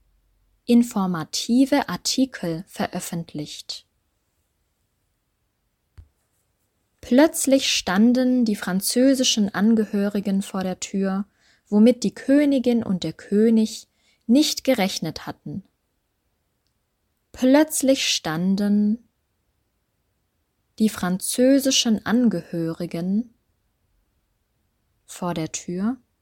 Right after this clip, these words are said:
womit die Königin und der König nicht gerechnet hatten.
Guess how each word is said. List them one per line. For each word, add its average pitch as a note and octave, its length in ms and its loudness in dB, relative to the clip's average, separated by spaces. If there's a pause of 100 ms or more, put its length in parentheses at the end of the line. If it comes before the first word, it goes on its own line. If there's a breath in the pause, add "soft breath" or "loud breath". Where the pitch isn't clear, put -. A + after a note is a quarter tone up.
(1400)
womit C#4+ 640 2
die G#3 120 -4
Königin G#3 840 0 (340)
und G3 340 -2
der D#3 100 -8
König - 960 -6 (2000)
nicht - 360 -2
gerechnet G#3 640 -4
hatten. - 360 -14